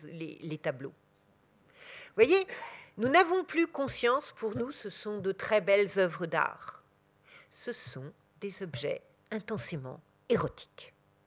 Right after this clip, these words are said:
Et si on ne le comprend pas, on manque radicalement et la force de ces tableaux et le paradoxe absolu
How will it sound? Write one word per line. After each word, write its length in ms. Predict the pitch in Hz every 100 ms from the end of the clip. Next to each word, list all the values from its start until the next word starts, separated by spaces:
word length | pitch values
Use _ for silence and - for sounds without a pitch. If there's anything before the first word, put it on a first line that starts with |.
| _ _ _ - - -
Et 60 | 190
si 340 | - - 320
on 140 | 330 240
ne 140 | 180
le 160 | 151 147 _ _
comprend 360 | 392 - 196
pas, 340 | 160 - - - _ _ _ _ _
on 140 | 302 285
manque 320 | 208 160 156 _ - - _ _ _ -
radicalement 800 | - 294 247 - 208 170 143 127 _ -
et 300 | 311 269 143 _ -
la 60 | 170
force 560 | - 339 359 - -
de 80 | -
ces 180 | - 151
tableaux 400 | 147 131 175 294 - _ _ _ _ - - - _
et 300 | 320 320 170 - _ _ _ _ _ _ _ _ _ _
le 160 | - - - -
paradoxe 680 | 294 247 240 254 247 - -
absolu 680 | - - - - 392 415